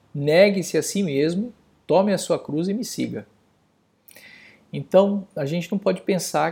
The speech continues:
que a vida cristã bem vivida seja um caminho sem esforço.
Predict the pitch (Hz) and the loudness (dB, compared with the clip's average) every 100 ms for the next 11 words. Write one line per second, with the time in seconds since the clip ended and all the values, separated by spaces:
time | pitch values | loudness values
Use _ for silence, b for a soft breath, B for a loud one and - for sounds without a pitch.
0 | - 180 185 196 185 - 143 151 160 151 | -4 -6 -4 -4 -6 -4 -2 0 0 -2
1 | 156 147 - - 151 185 196 - _ _ | -4 -8 -6 -4 -2 -2 -4 -12 _ _
2 | _ _ _ 139 160 175 160 120 156 180 | _ _ _ 2 4 4 0 0 -2 0
3 | 185 190 185 185 180 160 170 - 175 170 | -2 -2 -2 -2 -4 -4 -6 -6 -8 -8
4 | - 135 127 - - | -4 -4 -4 -12 -20